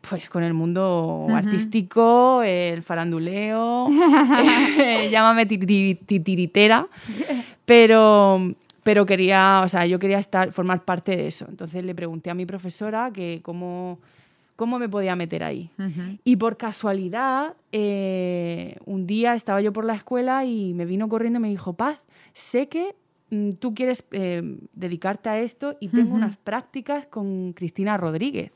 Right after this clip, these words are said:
Speaker 2: ¡Ostras!
Speaker 1: Claro, y con una peli que van a hacer aquí en Valencia y, y la están buscando ya. O sea, ve a hacer la entrevista, fui a hacer la entrevista con, con la productora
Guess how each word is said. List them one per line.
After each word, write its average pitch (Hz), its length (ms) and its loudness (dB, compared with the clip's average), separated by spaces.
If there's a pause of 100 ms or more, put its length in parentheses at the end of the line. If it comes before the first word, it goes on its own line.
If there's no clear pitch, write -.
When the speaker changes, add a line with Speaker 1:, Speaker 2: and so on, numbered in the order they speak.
(100)
Speaker 2:
¡Ostras! 262 720 -8 (260)
Speaker 1:
Claro, 226 400 -6
y 202 420 -4
con 196 200 -4
una 214 160 0
peli 247 220 0
que 233 80 -12
van 214 120 -10
a 208 40 -10
hacer 220 200 -10
aquí 214 200 -8
en 214 80 -2
Valencia 294 880 -2
y, 190 1040 -8
y 202 240 -4 (100)
la 180 140 -2
están 190 260 -6
buscando 233 340 -6
ya. 185 200 -4
O 285 80 -12 (340)
sea, 175 240 -6
ve 185 80 -2
a 185 60 -4
hacer 220 180 -8
la 226 100 -6
entrevista, 240 600 -6
fui - 160 -8
a - 60 -4
hacer 202 180 -8
la 196 80 -6
entrevista 208 560 -8
con, 175 440 -10
con 165 200 -10
la 165 100 -8
productora 170 600 -8